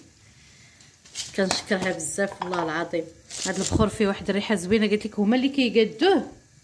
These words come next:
دابا نسولها كيفاش كيصاوبوه، وحتى الكحل حتى هو قالت لك: "هما اللي تيقادوه". وهنايا املو قبيله ما حليتوش، مع كان فيه،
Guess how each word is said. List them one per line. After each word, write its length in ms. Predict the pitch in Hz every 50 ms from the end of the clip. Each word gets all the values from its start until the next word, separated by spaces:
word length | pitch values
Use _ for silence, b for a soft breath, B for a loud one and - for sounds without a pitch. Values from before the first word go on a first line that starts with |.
| B B B B B B B B B B B
دابا 240 | - 202 196 190 240
نسولها 560 | 247 240 - - 240 226 214 214 202 196 208
كيفاش 360 | 208 - 226 214 220 208 -
كيصاوبوه، 680 | - - 208 202 196 - 202 190 185 185 - 285 330 311
وحتى 280 | 262 220 208 - - 247
الكحل 320 | 240 - - - 254 214
حتى 160 | - - -
هو 200 | 220 202 196 233
قالت 220 | 220 226 220 220 233
لك: 180 | - - -
"هما 200 | 190 190 196 208
اللي 140 | 220 208 214
تيقادوه". 800 | 214 - 220 196 - - 196 180 - - - 320 370 277 - - - - - _ - - - - - - - - - - - - - - _ - - - - - - - B B B B B B B B B B B -
وهنايا 560 | 262 247 226 226 226 226 233 233 - 202 208
املو 240 | 202 208 202 214 208
قبيله 300 | 170 156 196 185 185 190
ما 120 | 190 190
حليتوش، 800 | 190 - 202 190 175 180 185 180 - 294 359 370 370 - - - - - - - - - - _ _ - -
مع 120 | 139 147 160
كان 280 | - - 190 175 175
فيه، 460 | - - 202 - - 185 170 165 160